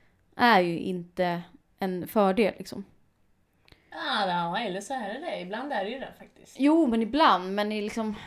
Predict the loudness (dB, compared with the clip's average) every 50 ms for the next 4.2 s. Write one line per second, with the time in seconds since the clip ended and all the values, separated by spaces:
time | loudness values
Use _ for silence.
0 | -14 -8 -4 -2 0 0 -2 -2 -6 -10 -10 -8 -6 -6 -6 -6 -8 -8 -8 -8
1 | -8 -10 -12 -12 -10 -8 -8 -8 -6 -6 -8 -8 -8 -10 -12 -12 -12 -12 -14 -16
2 | -20 _ _ _ _ _ _ _ _ _ _ _ _ _ _ _ _ _ _ _
3 | _ _ _ _ _ _ -14 -10 -8 -8 -4 -2 -2 0 0 -2 -2 -4 -6 -6
4 | -6 -6 -6 -10